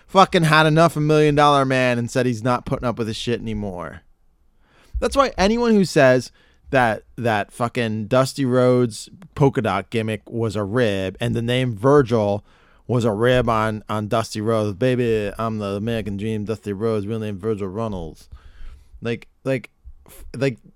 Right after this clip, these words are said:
but Dusty, I know, only know Dusty from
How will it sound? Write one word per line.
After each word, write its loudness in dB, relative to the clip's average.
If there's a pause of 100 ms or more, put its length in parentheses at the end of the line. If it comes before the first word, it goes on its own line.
(380)
but 4
Dusty, 2
I 6
know, 8
only 6
know 6
Dusty 4
from -2